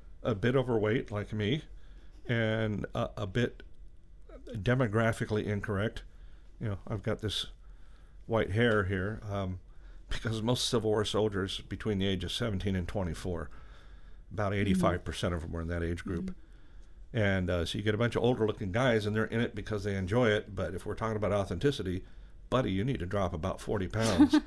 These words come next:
Speaker 2: <laughs>
Speaker 1: look a little more starved. There were no portly people in Civil War infantry regiments.
Speaker 2: Mm.
Speaker 1: They did too much walking.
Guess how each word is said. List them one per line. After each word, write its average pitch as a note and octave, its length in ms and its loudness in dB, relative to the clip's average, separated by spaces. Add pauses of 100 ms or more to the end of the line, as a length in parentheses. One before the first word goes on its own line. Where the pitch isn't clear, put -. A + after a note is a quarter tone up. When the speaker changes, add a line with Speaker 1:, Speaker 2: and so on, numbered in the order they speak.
(120)
Speaker 2:
<laughs> - 200 -16
Speaker 1:
look A2+ 200 2
a - 20 -10
little G#2 160 2
more F2+ 160 0
starved. F2+ 580 0 (440)
There A2+ 180 4
were A#2 140 4
no C3 200 6
portly G#2 460 4
people G2+ 480 -2
in F#2+ 160 -2
Civil F#2+ 260 -2
War F2+ 140 0
infantry F#2+ 480 -4
regiments. F3 500 -4
Speaker 2:
Mm. E3+ 140 -10
Speaker 1:
They G#2+ 120 -2
did G2 180 -4
too G2 100 -2
much F2+ 240 -4
walking. F2 380 -4